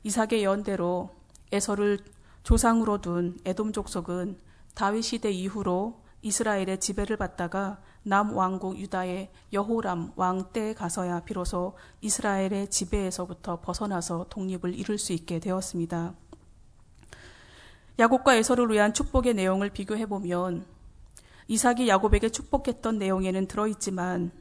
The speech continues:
에서를 향한 내용에는 빠져있는 것이 있습니다. 바로 복의 주관자이신 여호와 하나님의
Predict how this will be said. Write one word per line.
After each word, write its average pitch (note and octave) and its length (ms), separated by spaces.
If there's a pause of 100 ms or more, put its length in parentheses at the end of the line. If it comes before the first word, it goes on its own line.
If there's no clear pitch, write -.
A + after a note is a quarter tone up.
(160)
에서를 G3 500 (760)
향한 G#3 360
내용에는 F#3 580
빠져있는 A#3+ 520
것이 E3+ 240
있습니다. F3 640 (580)
바로 F#3+ 420 (260)
복의 B3 320
주관자이신 F#3+ 1000 (180)
여호와 F3+ 360
하나님의 G#3 680